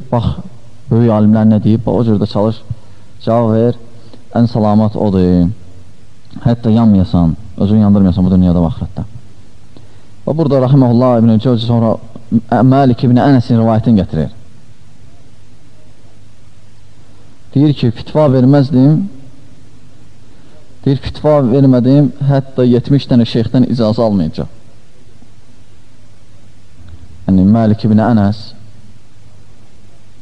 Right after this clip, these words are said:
deyir ki, fitva vermədim, yəni suallara cavab vermirdim. Hətta yetmiş dənə şeyx icazə verməyəcək.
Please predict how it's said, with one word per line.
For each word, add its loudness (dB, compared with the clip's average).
deyir 2
ki, -2
fitva 0
vermədim, 4
yəni 4
suallara 2
cavab 0
vermirdim. 2
Hətta 0
yetmiş 2
dənə 2
şeyx 2
icazə 2
verməyəcək. 2